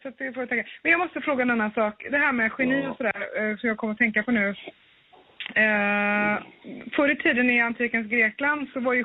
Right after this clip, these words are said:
Speaker 1: geniet inte en människa. Eller det kunde, det var någonting som var som anden i glas, anden i flaskan lite. Det flög bara omkring och så kunde det flyga igenom människor. Och så kunde man få en genialisk idé. Man kunde, om man hade tur,
Speaker 2: <laughs>
Speaker 1: penna och papper,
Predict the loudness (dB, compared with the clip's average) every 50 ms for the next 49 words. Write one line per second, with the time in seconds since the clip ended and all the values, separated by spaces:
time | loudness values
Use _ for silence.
0 | 0 0 0 0 0 0 -2 -2 -2 -2 -2 -2 -2 -2 -2 0 2 2 0 0
1 | -2 -2 -2 0 0 0 0 0 0 2 2 2 2 2 0 -2 -2 -2 -2 -6
2 | _ -20 _ _ _ _ -8 -2 0 2 4 4 4 2 2 2 2 2 2 0
3 | 0 0 -2 -2 0 0 0 0 0 -2 0 0 -2 -2 0 -2 -2 0 0 2
4 | 2 2 0 0 0 -2 -2 0 0 2 2 2 0 -2 -2 -2 0 0 0 0
5 | 2 0 0 2 2 -2 -2 0 0 2 2 4 2 2 0 -2 -2 0 2 2
6 | 2 2 2 0 0 0 0 -2 -6 -4 -4 -2 -2 -2 -4 -6 -8 -8 -6 -4
7 | -4 -4 -4 -6 -8 -8 -6 -4 -2 -2 -2 -2 -2 0 0 0 0 0 0 0
8 | 2 2 2 2 0 0 -2 -2 0 0 0 0 -2 -6 _ _ _ _ _ -8
9 | -8 -4 -2 -2 0 2 2 4 4 2 2 2 0 0 0 0 0 0 0 2
10 | 2 2 2 2 0 -2 -4 -2 -2 0 2 2 4 2 0 -2 -2 -2 0 2
11 | 2 2 2 0 0 -2 0 0 0 0 -2 -2 -4 -2 2 2 2 2 2 -2
12 | -2 0 0 0 0 0 -2 0 -2 -2 -2 -2 0 2 2 2 2 0